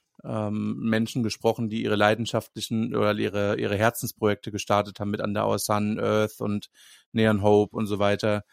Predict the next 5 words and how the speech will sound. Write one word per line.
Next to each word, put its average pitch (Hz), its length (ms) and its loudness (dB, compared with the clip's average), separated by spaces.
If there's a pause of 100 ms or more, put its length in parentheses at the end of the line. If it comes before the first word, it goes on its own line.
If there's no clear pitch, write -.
(320)
Ähm, 104 380 -2
ich - 160 -4
kann's - 440 0
komplett 117 380 0
verstehen, 123 800 2